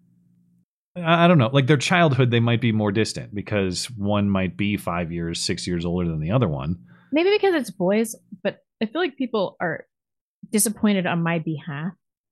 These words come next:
Speaker 2: and it's starting to piss me off.
Speaker 1: Wait, what do you mean? What?
Speaker 2: Uh, that it's another girl, because I've, I've, this is, I'm sure I've mentioned this before, but I'm not having any more children.
Speaker 1: I, I, nobody
Speaker 2: Doing
Speaker 1: believes you when you say that, but okay.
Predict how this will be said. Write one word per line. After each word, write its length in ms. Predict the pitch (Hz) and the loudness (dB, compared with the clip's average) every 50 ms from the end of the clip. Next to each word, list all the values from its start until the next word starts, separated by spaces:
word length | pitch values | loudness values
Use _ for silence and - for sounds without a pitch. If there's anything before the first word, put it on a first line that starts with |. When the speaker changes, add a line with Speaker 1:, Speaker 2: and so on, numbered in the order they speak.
| _ - | _ -4
Speaker 2:
and 100 | 180 175 | -4 -4
it's 100 | 180 - | -4 -4
starting 200 | - 226 226 190 | -2 -2 0 0
to 60 | 175 | -2
piss 320 | - - - 220 214 - - | -4 -8 -6 -6 -6 -6 -6
me 120 | 165 151 | -8 -8
off. 180 | 147 151 - - _ _ _ _ _ - | -8 -10 -12 -14 _ _ _ _ _ -2
Speaker 1:
Wait, 160 | - 135 127 113 | 0 2 2 2
what 100 | 127 131 | 2 2
do 60 | 123 | 2
you 60 | 117 | 4
mean? 300 | 127 120 - - - - _ _ _ - | 2 2 0 -2 -10 -20 _ _ _ -6
What? 220 | 107 139 151 - - _ _ _ _ _ - | -6 -6 -6 -6 -14 _ _ _ _ _ -2
Speaker 2:
Uh, 200 | 196 247 262 247 196 | 0 0 0 0 0
that 100 | 233 240 | -2 -2
it's 140 | 254 254 - | 0 0 0
another 260 | 233 233 226 214 196 175 | 0 0 2 2 0 0
girl, 320 | 180 196 185 156 131 147 160 | 0 -2 -2 -2 -2 -2 -4
because 200 | 165 180 175 180 | -2 -2 0 0
I've, 160 | 170 170 175 - - | 0 0 -2 -4 -4
I've, 280 | - 185 180 180 - - | -2 -2 -2 -2 -2 -2
this 140 | 185 175 190 | -2 0 0
is, 200 | 175 165 - - - | 0 -2 -4 -8 -6
I'm 240 | - 175 170 156 - _ - | -4 -4 -4 -4 -6 _ -10
sure 220 | - - 202 190 | -8 -4 -2 -2
I've 100 | 165 156 | -2 -2
mentioned 260 | 170 165 156 175 165 151 | -2 -4 -6 -6 -8 -10
this 100 | 143 - | -12 -14
before, 240 | 156 - - 156 | -14 -10 -10 -8
but 80 | 147 143 | -8 -6
I'm 100 | 143 160 | -4 -2
not 160 | 175 180 180 175 | 0 0 0 0
having 260 | 185 175 170 165 160 | -2 -2 -2 -2 -2
any 120 | 160 160 151 | -2 -2 -4
more 160 | 151 147 143 | -4 -8 -8
children. 440 | - - - 160 156 151 - - 127 | -10 -10 -10 -8 -8 -8 -8 -2 0
Speaker 1:
I, 280 | 127 131 135 135 - | 4 4 4 6 6
I, 20 | 160 | 6
nobody 280 | 170 185 180 202 202 | 6 6 4 4 4
Speaker 2:
Doing 60 | 180 | 4
Speaker 1:
believes 380 | 156 160 156 160 165 147 123 123 | 4 4 4 2 2 2 2 2
you 120 | 123 107 | 0 0
when 140 | 101 101 98 | 0 -2 -2
you 60 | 98 | -2
say 220 | 98 - 127 113 95 | 0 2 2 0 0
that, 240 | - 127 127 123 95 | -2 -8 -12 -8 -2
but 120 | 117 120 | 2 2
okay. 300 | 120 - - - 127 117 | 2 2 2 -2 -4 -4